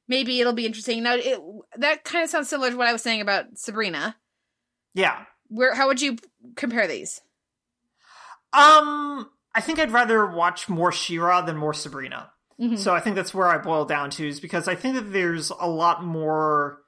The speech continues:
Speaker 2: there's a lot more, like, I think, terms of potential in She-Ra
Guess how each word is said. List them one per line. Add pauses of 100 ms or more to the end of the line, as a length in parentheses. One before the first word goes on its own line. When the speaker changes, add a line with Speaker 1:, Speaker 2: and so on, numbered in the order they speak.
(1160)
Speaker 2:
there's
a
lot
more,
like,
I
think, (460)
terms
of (440)
potential
in
She-Ra